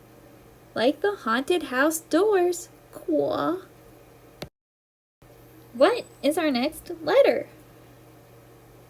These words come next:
If you said U,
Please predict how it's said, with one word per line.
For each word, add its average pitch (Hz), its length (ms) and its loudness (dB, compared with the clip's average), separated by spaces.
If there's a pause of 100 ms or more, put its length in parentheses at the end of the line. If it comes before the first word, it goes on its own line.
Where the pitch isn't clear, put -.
(480)
If 233 180 -6
you 311 400 6
said 214 520 0 (160)
U, 320 520 6